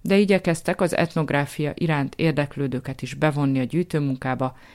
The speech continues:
ezzel számtalan amatőr fényképész felvételével gazdagítva a múzeum anyagát. Emellett hazai és külföldi fotóművészek néprajzi témájú felvételeit is nagy számban őrzi a gyűjtemény.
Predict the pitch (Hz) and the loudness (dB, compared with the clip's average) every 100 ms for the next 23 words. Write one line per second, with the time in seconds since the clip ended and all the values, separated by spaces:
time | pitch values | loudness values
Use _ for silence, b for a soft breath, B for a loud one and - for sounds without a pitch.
0 | B B 180 165 170 165 196 175 160 147 | B B 2 4 4 4 2 2 2 0
1 | 147 - 175 160 143 - 143 - 160 139 | 0 2 2 2 0 -2 -4 0 -2 0
2 | 143 - 131 - 151 156 151 147 147 147 | -4 -6 -8 0 0 2 0 0 -2 -2
3 | 151 143 135 - 131 127 127 - - 143 | -2 -4 -6 -4 -4 -4 -6 -6 -4 -4
4 | 139 139 135 131 127 127 131 123 - - | -4 -4 -4 -2 -2 -2 -6 -10 -12 -20
5 | _ _ _ _ _ _ _ - 185 147 | _ _ _ _ _ _ _ 0 0 2
6 | 143 160 208 - - - 208 190 180 214 | 0 0 0 -4 -6 0 4 4 4 0
7 | - - - 202 165 151 139 143 180 170 | -2 -4 2 2 2 -2 -2 -2 -4 -2
8 | 147 139 143 147 143 - 170 175 165 160 | -2 0 0 -2 -4 -2 -4 0 -2 0
9 | 143 139 127 - 156 143 135 - 156 151 | -2 -2 -4 -4 -2 0 -2 -2 0 0
10 | 143 139 143 135 131 - 170 - 160 156 | 0 -4 -4 -2 -4 -6 -8 -4 0 0
11 | - 156 139 139 135 - 156 147 143 135 | 0 -4 -2 -2 -4 -2 -2 -2 -4 -4
12 | 135 123 127 123 117 | -4 -6 -4 -4 -4